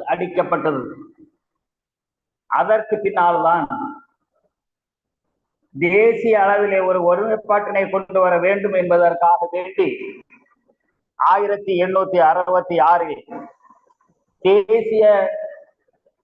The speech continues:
தொழிற்சங்கங்களின் கூட்டமைப்பு உருவாக்கப்பட்டது. அதற்கு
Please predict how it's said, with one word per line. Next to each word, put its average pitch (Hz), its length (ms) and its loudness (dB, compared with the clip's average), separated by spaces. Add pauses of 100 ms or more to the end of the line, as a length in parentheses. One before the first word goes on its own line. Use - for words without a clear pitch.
தொழிற்சங்கங்களின் 196 1040 2
கூட்டமைப்பு 175 640 0 (720)
உருவாக்கப்பட்டது. 143 1000 0 (1300)
அதற்கு 226 400 -2